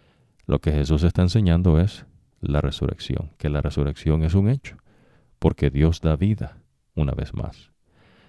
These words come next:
La paga del pecado es la muerte, pero en Cristo Jesús tenemos vida eterna. Hermoso, ¿verdad? Es lo que Dios nos enseña por medio de sus profetas.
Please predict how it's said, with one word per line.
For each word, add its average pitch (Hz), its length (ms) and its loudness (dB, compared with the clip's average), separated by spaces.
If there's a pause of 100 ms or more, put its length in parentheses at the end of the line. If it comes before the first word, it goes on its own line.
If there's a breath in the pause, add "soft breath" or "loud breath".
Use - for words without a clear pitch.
(200 soft breath)
La 73 160 2
paga 87 320 4
del 90 140 6
pecado 85 420 2
es 85 120 -2
la 95 100 4
muerte, 90 500 2 (320)
pero 71 220 0
en 69 60 -4
Cristo 80 380 0
Jesús 82 340 0
tenemos 73 560 -4 (460)
vida 139 380 0
eterna. - 480 -10 (400)
Hermoso, 78 420 0
¿verdad? 67 300 -6
Es 80 100 -2
lo 104 120 6
que 87 220 -2 (540 soft breath)
Dios 78 400 2
nos 90 140 4
enseña 95 580 2
por - 160 -2
medio 73 300 0
de 69 80 -2
sus - 180 -4
profetas. - 640 -10